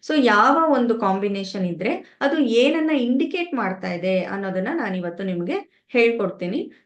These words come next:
So, ವಿಡಿಯೋನ ಕೊನೆವರೆಗೂ ನೋಡಿ. ಈ ವಿಡಿಯೋ ನಿಮ್ಗೆ ಇಷ್ಟ ಆಗಿದ್ರೆ ಮರಿದಿರ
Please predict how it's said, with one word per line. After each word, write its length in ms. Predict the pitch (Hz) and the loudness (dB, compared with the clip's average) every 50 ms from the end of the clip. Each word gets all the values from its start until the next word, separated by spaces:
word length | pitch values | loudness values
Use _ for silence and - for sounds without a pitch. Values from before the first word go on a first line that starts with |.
| - | -4
So, 120 | - 240 214 | -2 0 2
ವಿಡಿಯೋನ 400 | 220 233 240 233 233 226 220 233 330 427 427 - - | 4 4 6 6 6 6 6 4 2 0 0 -4 0
ಕೊನೆವರೆಗೂ 540 | - 233 240 269 311 302 269 240 240 214 | 0 2 4 4 2 2 2 2 2 0
ನೋಡಿ. 480 | 196 190 185 180 175 214 285 339 - - _ _ _ - | 0 0 0 0 0 0 -2 -2 -6 -10 _ _ _ -4
ಈ 120 | 254 269 | 0 0
ವಿಡಿಯೋ 340 | 254 247 269 285 277 330 330 | 2 2 2 2 2 2 2
ನಿಮ್ಗೆ 300 | 311 285 254 240 233 220 | 2 2 2 2 2 0
ಇಷ್ಟ 320 | 202 190 208 - - - 233 | 0 -2 -4 -6 -4 -2 -2
ಆಗಿದ್ರೆ 540 | 220 202 190 180 175 165 165 185 254 359 | 0 0 0 -2 -4 -4 -4 -4 -4 -2
ಮರಿದಿರ 460 | 381 294 233 208 214 254 277 294 294 | -2 -2 -2 -2 -2 -2 -2 -2 -2